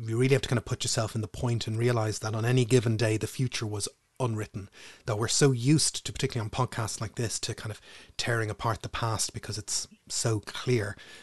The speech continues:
But again, going back to Peter Jackson's, you know, in January nineteen sixty-nine, none of that was written. Uh, we didn't know what was gonna happen. And, uh, you know, these are the events, so you can make your own conclusions, I guess.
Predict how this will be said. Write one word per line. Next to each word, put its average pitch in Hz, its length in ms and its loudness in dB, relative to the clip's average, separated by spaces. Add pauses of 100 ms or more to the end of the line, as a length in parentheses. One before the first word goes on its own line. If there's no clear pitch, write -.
(120)
But 107 140 -4 (180)
again, 117 240 2
going 113 200 2
back 113 140 2
to - 100 -8
Peter 117 180 0
Jackson's, 117 640 -2
you 127 80 -4
know, 117 100 -2
in 113 160 -2
January 131 340 2
nineteen 123 300 0
sixty-nine, 120 580 -2
none 143 160 8
of 147 120 6
that 123 160 4
was 110 180 -2
written. 101 300 -4 (420)
Uh, 107 60 2
we 104 100 0
didn't 127 260 4
know 127 220 8
what 131 180 6
was 107 120 -4
gonna 101 160 -4
happen. - 380 -10 (220)
And, 104 460 -2
uh, 107 200 -4 (460)
you 156 100 0
know, 127 120 4
these 127 400 2
are 120 160 4
the 127 160 2
events, 131 500 2
so - 160 -6
you 104 100 -4
can 113 120 -4
make 110 220 -4
your 113 100 0
own 120 140 0
conclusions, 127 600 -4
I - 80 -12
guess. 127 400 -10